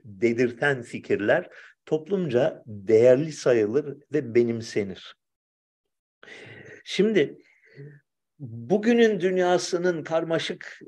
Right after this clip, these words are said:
yapısını düşünecek yerde mesela şeyi düşünün. Kur'an,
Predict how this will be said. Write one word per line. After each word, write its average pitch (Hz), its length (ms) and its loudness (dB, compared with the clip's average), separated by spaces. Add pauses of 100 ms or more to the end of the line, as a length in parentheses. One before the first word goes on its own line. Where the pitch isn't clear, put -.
yapısını 147 960 2
düşünecek 147 600 -6
yerde 127 320 0
mesela 131 640 -2
şeyi 180 380 -12
düşünün. - 500 -16 (1160)
Kur'an, 233 640 -2